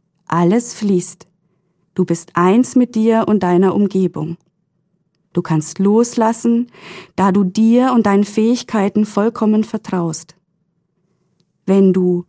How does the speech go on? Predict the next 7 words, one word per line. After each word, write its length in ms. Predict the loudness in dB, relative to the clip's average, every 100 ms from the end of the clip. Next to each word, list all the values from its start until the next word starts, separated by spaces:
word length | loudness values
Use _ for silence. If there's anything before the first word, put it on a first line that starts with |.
| _
im 200 | 0 0
Flow 480 | 0 -2 2 4 2
durch 200 | 2 -2
die 120 | -2
Geburt 360 | -4 0 -2 -2
getragen 640 | -4 -2 -2 0 0 0
wirst, 380 | 0 -2 -4 -14